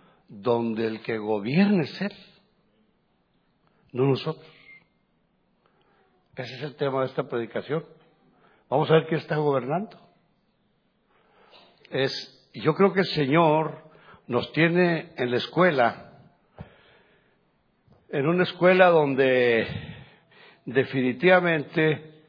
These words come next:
pues, eh, Él nos dijo en uno de sus, de sus manifiestos, de sus versículos en la palabra, dice que,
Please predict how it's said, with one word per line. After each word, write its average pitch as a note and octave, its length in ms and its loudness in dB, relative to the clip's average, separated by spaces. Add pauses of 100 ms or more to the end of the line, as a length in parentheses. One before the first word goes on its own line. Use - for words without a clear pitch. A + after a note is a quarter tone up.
(880)
pues, B2 300 0 (200)
eh, A#2+ 420 -6 (560)
Él C#3+ 140 0
nos C#3+ 180 2
dijo B2+ 680 -2 (1700)
en A#2+ 200 -6
uno C#3 300 0
de A2+ 60 -4
sus, A2 280 -10 (3000)
de B2+ 160 -4
sus A#2 240 -8
manifiestos, B2+ 800 0
de A#2+ 80 -2
sus A2+ 240 -8
versículos C3 640 -6
en A2+ 100 -6
la A2 140 -4
palabra, G#2+ 380 -4
dice A2 340 -10
que, G#2+ 380 -12